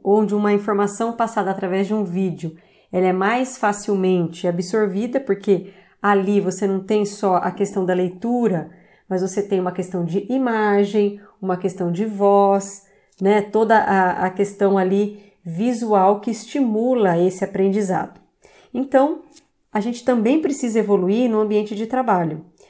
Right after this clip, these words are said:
Algumas empresas ainda insistem em deixar, né, os documentos ali no papel,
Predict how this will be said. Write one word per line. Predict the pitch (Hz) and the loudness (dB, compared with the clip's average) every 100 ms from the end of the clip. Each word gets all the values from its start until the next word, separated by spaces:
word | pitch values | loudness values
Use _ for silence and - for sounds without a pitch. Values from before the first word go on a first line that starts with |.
| _ _ | _ _
Algumas | 196 196 254 285 247 | 0 2 2 2 2
empresas | 226 233 247 226 | 0 2 2 2
ainda | 220 220 | 0 0
insistem | 226 226 - 247 262 269 226 | -2 -4 -4 -2 -2 -2 -2
em | 214 | 2
deixar, | 202 202 214 208 190 | 2 2 2 2 2
né, | 208 214 185 170 - - | 2 2 0 -2 -6 -6
os | 185 | -2
documentos | 196 202 190 190 185 | -2 0 -2 -2 -2
ali | 180 | -2
no | 190 | -2
papel, | 180 202 202 202 190 190 185 175 165 | -2 -6 -2 0 2 2 2 2 -2